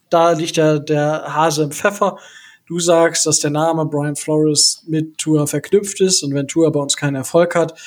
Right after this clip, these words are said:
dann muss Brian Flores gehen. Oder dann ist, steht er zumindest in der Kritik. Okay, kann man, kann man so sehen. Wenn wir aber Erfolg haben mit Rosen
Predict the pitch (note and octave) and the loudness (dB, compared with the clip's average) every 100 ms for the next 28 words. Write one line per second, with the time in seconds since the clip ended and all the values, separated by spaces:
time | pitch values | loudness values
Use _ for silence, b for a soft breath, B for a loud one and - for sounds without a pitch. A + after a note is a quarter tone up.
0 | B B - C3+ D3 E3 - C#3+ C#3 C#3+ | B B -6 0 2 2 2 -2 0 -2
1 | C#3 B2+ - - - C3+ E3 A3 D4 C#4+ | -2 -2 -6 -10 -12 -2 0 0 -2 -8
2 | _ _ _ _ C3+ C#3 C3 C3+ C#3+ - | _ _ _ _ -10 -8 -8 -12 -16 -14
3 | - - - E3 E3+ - - E3 D#3 D#3 | -4 0 0 0 0 0 0 -2 -2 -2
4 | D#3+ D#3 D3 C#3+ D3+ - A#3 E3 D#3 G#3+ | -4 -4 -6 -10 -10 -8 -8 -8 -4 -4
5 | G#3 F#3+ F#3 F3+ B B B B B B | -2 -2 -2 -4 B B B B B B
6 | B - F#3 F#3+ D#3+ D3+ G#3 F#3+ E3 D#3 | B -2 2 2 2 2 2 4 2 2
7 | E3 E3 - D3+ E3 E3+ D#3+ - G3 A#3 | 2 2 0 -4 -2 -2 -2 2 2 2
8 | - C#3 C3 C3+ C#3+ - E3 D#3+ D#3 F3 | 0 -2 -4 -6 -16 -4 -2 -2 -2 2
9 | G#3 F#3 C#3 B2 | 2 2 -2 -10